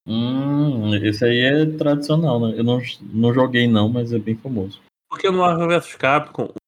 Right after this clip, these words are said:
Speaker 2: o jogo, como é que fala? Não, eu não vou, eu não vou dizer poluído, mas o jogo é muito, eu acho que eu vou ter que chamar de poluído. <laughs> Eu realmente acho Marvel versus Capcom poluído.
Speaker 1: <laughs>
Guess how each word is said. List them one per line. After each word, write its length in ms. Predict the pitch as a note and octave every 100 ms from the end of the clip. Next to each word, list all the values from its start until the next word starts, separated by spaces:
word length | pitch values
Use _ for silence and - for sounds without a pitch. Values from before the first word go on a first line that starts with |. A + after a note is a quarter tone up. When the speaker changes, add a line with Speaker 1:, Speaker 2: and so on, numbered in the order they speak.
| _ _ _
Speaker 2:
o 120 | - A2+
jogo, 340 | B2 C3 C#3+
como 220 | C#3 C3+
é 40 | C3+
que 60 |
fala? 560 | - C#3 B2 G2+ F2 - _ _ _
Não, 400 | F3+ A#3 A#3+ B3
eu 200 | G#3 G#3
não 140 | A3+ C#4
vou, 140 | D4
eu 200 | G3+ A3
não 80 | G#3
vou 100 | A3
dizer 260 | A3+ F#3+ A#3
poluído, 600 | - F#3+ D#3+ C3+ D3 C3
mas 240 | B2+ B2+
o 60 | B2
jogo 240 | C3+ D3
é 40 |
muito, 720 | C3+ B2 C#3+ - G3 C#3+ G#2+ G#2+ - -
eu 500 | G2+ G#3+ A3 - A3
acho 180 | D4+
que 80 | -
eu 40 | F4+
vou 60 |
ter 100 | F4+
que 60 | -
chamar 180 | F#4 F4+
de 80 |
poluído. 720 | - F4+ E4+ A3 A3 G3+ C3+ -
<laughs> 80 | -
Eu 120 | D3
realmente 380 | C#3+ F3 F#3 F#3
acho 220 | G3 -
Marvel 220 | F3+ D#3+ E3
versus 180 | D#3+
Capcom 320 | - D3+ D3+ -
poluído. 500 | - F3 D#3 C#3 C#3+ - _ _ _
Speaker 1:
<laughs> 720 | E3+ E3 C3+ A2+ - A#2+ -